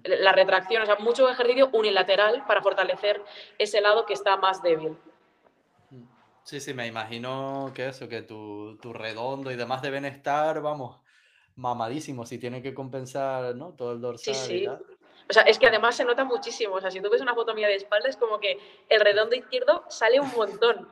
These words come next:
Speaker 1: O sea, se ve exagerado. La gente me dice, "Vaya dorsal", y yo, "No es el
Speaker 2: Ujú.
Speaker 1: dorsal, es el redondo mayor". Digo, "Pero bueno, da igual". <laughs>
Speaker 2: Más o menos. <laughs>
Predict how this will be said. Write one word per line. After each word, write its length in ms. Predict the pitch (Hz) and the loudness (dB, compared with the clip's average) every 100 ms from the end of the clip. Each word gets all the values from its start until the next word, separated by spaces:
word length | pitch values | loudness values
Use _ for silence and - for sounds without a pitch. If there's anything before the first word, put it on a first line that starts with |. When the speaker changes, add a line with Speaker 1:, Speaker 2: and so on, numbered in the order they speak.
| - | -4
Speaker 1:
O 20 | |
sea, 160 | 202 196 | 0 2
se 140 | 202 | 2
ve 80 | 196 | 0
exagerado. 640 | 202 247 214 208 226 175 - - _ - | 0 0 2 2 2 0 -4 -20 _ -2
La 60 | 214 | 0
gente 180 | 247 269 | 2 2
me 80 | |
dice, 180 | 254 240 | 4 6
"Vaya 240 | 220 262 302 | 6 6 6
dorsal", 400 | 240 214 247 240 | 6 2 0 0
y 120 | 202 | 2
yo, 120 | 190 - - - _ _ | 0 0 -8 -20 _ _
"No 100 | 208 | 2
es 60 | 233 | 6
el 80 | 269 | 8
Speaker 2:
Ujú. 60 | 254 | 6
Speaker 1:
dorsal, 340 | 226 285 247 208 | 4 6 4 4
es 100 | 269 | 2
el 80 | |
redondo 380 | 269 247 247 240 | 4 4 4 2
mayor". 360 | 226 233 247 226 | 2 4 2 2
Digo, 200 | 214 214 | 0 0
"Pero 240 | 220 214 | 2 2
bueno, 180 | 240 240 | 2 0
da 100 | 233 | -2
igual". 280 | 214 226 202 | -2 -2 -2
<laughs> 300 | 202 - - _ _ _ _ | -6 -8 -12 _ _ _ _
Speaker 2:
Más 160 | 151 156 | 0 2
o 100 | 147 | 2
menos. 260 | 143 127 123 | 0 -2 -8
<laughs> 480 | - 147 - - | -8 -8 -8 -16